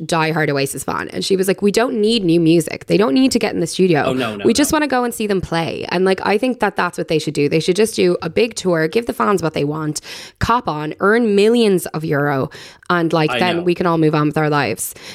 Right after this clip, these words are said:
Speaker 1: Um, actually, when I was at Slane last weekend, I was, um, I got to, I, the most incredible part, I was very lucky. I got to go as a guest of Slane Whiskey.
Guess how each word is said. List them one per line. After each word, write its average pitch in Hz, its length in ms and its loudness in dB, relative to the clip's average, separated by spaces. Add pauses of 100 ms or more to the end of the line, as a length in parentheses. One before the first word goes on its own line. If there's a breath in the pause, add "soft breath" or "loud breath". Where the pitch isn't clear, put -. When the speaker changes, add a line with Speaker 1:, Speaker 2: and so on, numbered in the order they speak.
(120 loud breath)
Speaker 1:
Um, 170 340 0
actually, 208 360 0
when 185 260 -2
I 180 80 0
was 175 120 0
at 190 140 -4
Slane 180 320 2
last 175 240 0
weekend, 156 540 2
I 156 160 2
was, 156 240 0
um, 147 580 -2 (680)
I 208 100 0
got 175 180 0
to, 165 260 0 (140)
I, - 100 -4 (340)
the 226 120 2
most 226 260 0
incredible 175 360 0
part, 156 320 -2
I 170 100 -2
was 175 140 -2
very 190 260 4
lucky. 160 320 -6
I 175 140 -8
got 170 160 -4
to 196 80 0
go 175 200 2
as 160 120 0
a 156 40 0
guest 143 280 -4
of - 100 -8
Slane 147 520 0
Whiskey. 151 440 -2